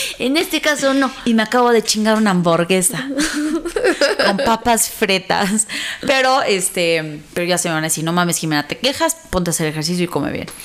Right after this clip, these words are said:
Speaker 2: Eh, pero bueno, no, em, creo que es muy importante hablar del body positivity, em, que es justo el aceptarte como eres. Y, y es difícil.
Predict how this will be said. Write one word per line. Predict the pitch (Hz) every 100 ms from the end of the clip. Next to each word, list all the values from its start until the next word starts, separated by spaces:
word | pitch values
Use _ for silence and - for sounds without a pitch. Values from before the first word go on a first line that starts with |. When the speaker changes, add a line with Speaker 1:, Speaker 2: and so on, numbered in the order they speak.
| - - - - -
Speaker 2:
Eh, | 208 208 214 214
pero | 220 214
bueno, | 208 165
no, | 175 208 208 - -
em, | 156 180 180 180 180 180 -
creo | 220
que | 220 247 240 - - - - _ _ _ _ _ -
es | 208
muy | 226
importante | 185 170 175 170
hablar | 160 160
del | 156 -
body | 165 165 165 170
positivity, | - 160 160 170 165 160 214 302 302 - - - - -
em, | 185 180 175 170 165 156 165
que | 180 175
es | -
justo | 208 208
el | 175
aceptarte | 165 180 175 175 202 202
como | - 175 160
eres. | 156 - - - - -
Y, | 202 190 185 -
y | 190 185
es | 185
difícil. | 190 190 175 156